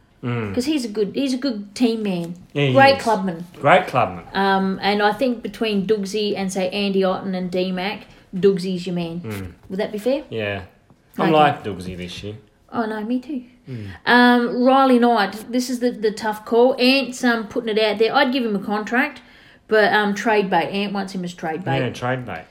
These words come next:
Speaker 2: Um, but you gotta ha-, sell him when your stocks are high. So you wanna get him in for some games and people to see his form to warrant him
Speaker 1: Mm.
Speaker 2: worth a trade, otherwise he's not gonna be worth
Speaker 1: Maybe
Speaker 2: peanuts.
Speaker 1: give him one year.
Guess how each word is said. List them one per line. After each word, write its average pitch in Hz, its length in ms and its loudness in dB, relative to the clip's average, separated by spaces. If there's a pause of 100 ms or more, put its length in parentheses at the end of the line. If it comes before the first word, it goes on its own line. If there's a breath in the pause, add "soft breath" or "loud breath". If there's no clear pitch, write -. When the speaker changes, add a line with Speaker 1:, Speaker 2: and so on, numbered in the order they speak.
(280 soft breath)
Speaker 2:
Um, 202 320 2
but 208 220 0
you 226 80 -2
gotta 262 220 2
ha-, 240 180 -6
sell 233 200 -2
him 226 120 -4
when 208 160 -6
your 202 60 -4
stocks - 420 -12
are 190 80 -6
high. 185 380 -6 (120)
So - 140 -10
you 208 100 -2
wanna 226 200 -4
get 202 140 0
him 190 80 -2
in 190 120 -4
for 190 100 -12
some 180 160 -8
games 180 360 -6
and 175 120 -10
people 190 220 -8
to 180 60 -12
see 185 200 -8
his 185 140 -14
form 175 320 -8 (680 soft breath)
to 190 100 -2
warrant 175 360 0
him 180 120 -4
Speaker 1:
Mm. 180 40 0
Speaker 2:
worth 170 180 -2
a - 40 -10
trade, 180 300 -2
otherwise 170 220 -2
he's 185 60 -10
not 180 120 -8
gonna 180 120 -8
be 175 60 -6
worth 165 80 -2
Speaker 1:
Maybe 139 220 2
Speaker 2:
peanuts. 107 380 -4
Speaker 1:
give 101 40 -4
him 101 120 -8
one 101 100 -8
year. 120 120 -8